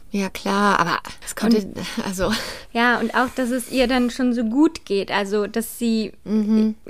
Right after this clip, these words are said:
Speaker 2: ja, sie ist zwar verletzt, aber im,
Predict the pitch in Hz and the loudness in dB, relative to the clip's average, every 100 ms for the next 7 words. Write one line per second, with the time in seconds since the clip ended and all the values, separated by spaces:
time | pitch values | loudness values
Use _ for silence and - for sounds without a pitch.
0 | - 233 233 226 226 240 - 240 233 226 | -6 0 0 0 0 -2 0 -2 0 0
1 | 220 240 240 - 220 214 208 208 - - | 2 2 0 -4 -2 0 0 -2 -8 -10
2 | - 226 214 208 | -2 0 2 0